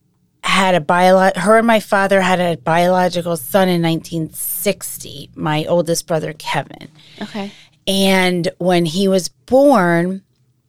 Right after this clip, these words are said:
Speaker 1: my adopted mother went into a coma.
Speaker 2: Oh.
Speaker 1: And from my understanding, she was in a coma for a few weeks.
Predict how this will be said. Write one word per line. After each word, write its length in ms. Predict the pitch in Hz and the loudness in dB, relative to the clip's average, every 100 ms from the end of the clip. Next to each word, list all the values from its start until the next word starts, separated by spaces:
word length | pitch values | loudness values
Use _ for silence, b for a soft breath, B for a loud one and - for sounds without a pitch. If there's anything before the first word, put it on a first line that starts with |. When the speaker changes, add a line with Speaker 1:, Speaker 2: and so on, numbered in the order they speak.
| _ _ _ _ _ - | _ _ _ _ _ -2
Speaker 1:
my 560 | 190 185 185 185 185 - | 2 4 4 4 2 0
adopted 540 | 180 175 190 180 - 175 | 0 2 2 0 -2 -2
mother 580 | 175 170 170 165 170 - _ _ _ | 0 4 4 6 2 -4 _ _ _
went 200 | 185 175 | -2 0
into 260 | 170 165 156 | 0 -2 -8
a 60 | |
coma. 600 | - - 208 202 143 - - _ _ _ - | -8 -2 4 4 2 -6 -18 _ _ _ -18
Speaker 2:
Oh. 520 | 196 240 233 175 185 196 _ _ _ b b b _ _ _ _ | -16 -10 -10 -10 -12 -18 _ _ _ b b b _ _ _ _
Speaker 1:
And 380 | 180 180 180 175 | -2 0 0 -2
from 140 | - 190 | -4 -2
my 100 | 190 | 0
understanding, 460 | 202 - 220 233 | -2 0 0 0
she 160 | 226 202 | -4 -6
was 160 | 196 | -6
in 100 | 185 | -4
a 60 | 175 | -6
coma 340 | 175 190 208 | -4 -2 -2
for 260 | 190 - 170 | -4 -2 -4
a 60 | 170 | -4
few 300 | - 180 190 | -10 -10 -6
weeks. 840 | 180 165 165 - - - - | -4 -4 -4 -10 -14 -14 -14